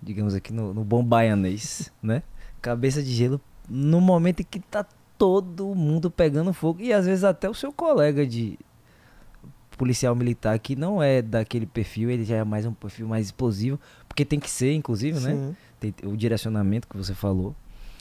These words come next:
Speaker 1: É, então, assim, é algo, é, é di-, é difícil, né? Não é fácil.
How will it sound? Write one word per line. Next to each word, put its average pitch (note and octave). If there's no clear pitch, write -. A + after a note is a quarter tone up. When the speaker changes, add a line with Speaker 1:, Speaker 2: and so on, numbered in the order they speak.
Speaker 1:
É, F#2
então, B2
assim, A#2
é B2
algo, D#3
é, -
é G#2+
di-, D3+
é E3+
difícil, D3+
né? D#3
Não C#3
é D#3
fácil. G#2+